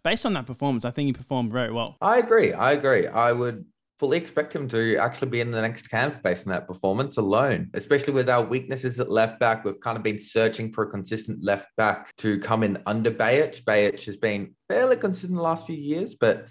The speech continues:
Speaker 2: that other spot, it's been a merry-go-round, really, hasn't it? So it's good to see potentially a young player stepping up and maybe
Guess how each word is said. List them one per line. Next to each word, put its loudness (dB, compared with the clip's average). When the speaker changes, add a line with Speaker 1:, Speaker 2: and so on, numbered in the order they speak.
Speaker 2:
that 0
other 4
spot, 0
it's -14
been 2
a 0
merry-go-round, 0
really, -2
hasn't -4
it? -10
So 2
it's -2
good 4
to -6
see 2
potentially -4
a -4
young 0
player 2
stepping 0
up 0
and -8
maybe -6